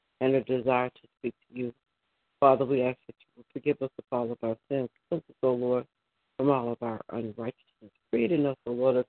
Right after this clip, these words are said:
clean heart and renew the right spirit within us. Father, we come this morning and we're not just praying for ourselves, but we're praying for others, oh God. Praying for those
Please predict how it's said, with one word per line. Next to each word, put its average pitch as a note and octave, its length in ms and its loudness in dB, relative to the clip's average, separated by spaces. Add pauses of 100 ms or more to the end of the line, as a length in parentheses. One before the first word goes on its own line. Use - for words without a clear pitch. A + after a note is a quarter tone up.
(120)
clean C#3+ 180 -10
heart A2+ 140 -14 (640)
and C#3 160 2
renew C3+ 280 2
the B2 120 -4
right B2+ 200 2 (140)
spirit C3 200 -4
within A#2+ 340 -10
us. - 60 -16 (720)
Father, C#3+ 240 6
we D3+ 120 0
come C3+ 280 -2
this B2+ 120 -2 (140)
morning B2+ 380 -4
and B2 120 -8
we're C3+ 120 0
not C3+ 260 -2
just B2+ 160 -8 (240)
praying C#3 200 0 (100)
for A2 80 -6
ourselves, A#2+ 440 -8 (480)
but D3+ 100 8
we're E3+ 140 8
praying D#3 380 0
for - 160 -6
others, B2+ 240 -2 (100)
oh A2 140 -20
God. A#2+ 240 -8 (580)
Praying D#3 220 4
for - 80 -8
those C3 240 4